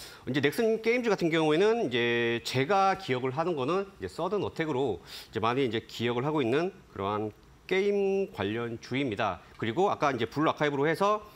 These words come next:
이제 중국의 이제 상하이 로밍스타라고 이제 유통을 맡고 있는데,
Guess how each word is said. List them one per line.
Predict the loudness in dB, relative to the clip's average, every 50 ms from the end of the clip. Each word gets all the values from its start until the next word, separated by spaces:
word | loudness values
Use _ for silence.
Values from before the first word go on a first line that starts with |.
| -20 -18 -8
이제 | -8 -8
중국의 | -4 -2 -2 -2 2 2 2 2 2 0 -4 -6
이제 | -8 -4
상하이 | -2 0 0 2 2 2
로밍스타라고 | 0 0 0 0 -2 -2 -4 -4 -2 -2 -2 -2 -2 -4 -8 -10 -10
이제 | -8 -6 -6 -6 -6 -8 -12 -12 -8
유통을 | -8 -6 -2 -2 0 0 0
맡고 | 0 -2 -2 0 -2
있는데, | 0 0 0 0 2 0 0 -2